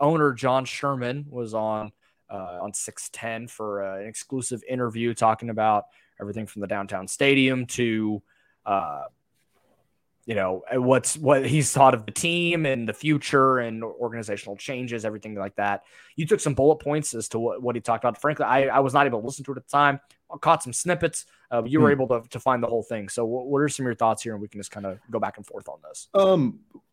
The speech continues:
Speaker 2: primarily, number one, it sounds like a downtown stadium is happening.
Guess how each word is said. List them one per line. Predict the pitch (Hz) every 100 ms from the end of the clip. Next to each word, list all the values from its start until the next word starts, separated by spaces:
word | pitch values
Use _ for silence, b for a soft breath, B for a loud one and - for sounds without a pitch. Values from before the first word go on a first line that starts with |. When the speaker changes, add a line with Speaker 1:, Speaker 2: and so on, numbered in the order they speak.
| -
Speaker 2:
primarily, | - 147 139 127 117 98
number | 101 113 101
one, | 98 110 101 95 98 _ _ _ _ _
it | 120 117
sounds | 156 135 123
like | 117
a | 107
downtown | 107 104 104 101
stadium | 101 - 98 98 95 92
is | 92
happening. | - - 98 71 -